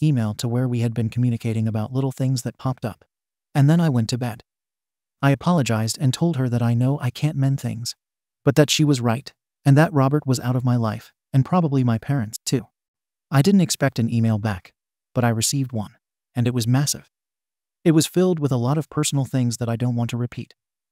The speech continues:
She said she understood the desire to listen to that email, but that she wasn't even able to defend herself,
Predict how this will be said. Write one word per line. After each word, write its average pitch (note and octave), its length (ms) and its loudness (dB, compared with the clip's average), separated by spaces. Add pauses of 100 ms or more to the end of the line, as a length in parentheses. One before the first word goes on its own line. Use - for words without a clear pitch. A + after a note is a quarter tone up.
(340)
She - 160 0
said E3+ 260 0
she D3+ 200 -2
understood C3 440 -2
the C3+ 60 -8
desire C3 440 -2
to C3+ 120 -6
listen B2+ 280 -2
to B2+ 100 -2
that B2 180 -2
email, A2 380 -4 (500)
but C#3 120 4
that - 120 6
she D3+ 160 2
wasn't E3 300 4
even C3 180 0
able B2+ 240 0
to - 80 -4
defend B2 360 0
herself, G#2+ 460 -6